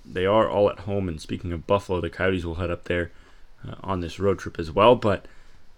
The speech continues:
for the Rangers, a team looking to, to break a skid, looking to maybe knock down one of the league's hottest teams at the moment, the Coyotes. But if the Coyotes can get themselves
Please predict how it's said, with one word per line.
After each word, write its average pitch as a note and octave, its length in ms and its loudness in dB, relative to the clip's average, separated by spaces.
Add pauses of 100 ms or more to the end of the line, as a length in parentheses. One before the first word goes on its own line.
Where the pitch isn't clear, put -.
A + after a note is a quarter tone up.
for C#3+ 600 8
the A#2+ 240 6
Rangers, A#2 800 4 (140)
a G#2+ 120 -2
team A#2 420 0
looking A2 300 0
to, G2 180 4 (220)
to G#2+ 100 -2
break G2+ 300 2
a G#2 60 0
skid, F#2 520 0 (720)
looking G#2+ 380 0
to G2 500 6
maybe G2+ 400 0
knock G2+ 300 2
down G#2 300 0
one G#2 100 2
of G2+ 60 0
the F#2+ 60 0
league's G2 280 -2
hottest G2 400 0
teams G#2 300 -4
at - 80 -16
the F#2 80 -6
moment, G2 480 0
the F#2+ 80 -4
Coyotes. G#2 560 2
But G2+ 160 2
if - 60 0
the G2 60 -4
Coyotes B2 400 4
can A2 120 0
get G2+ 160 0
themselves G2+ 560 2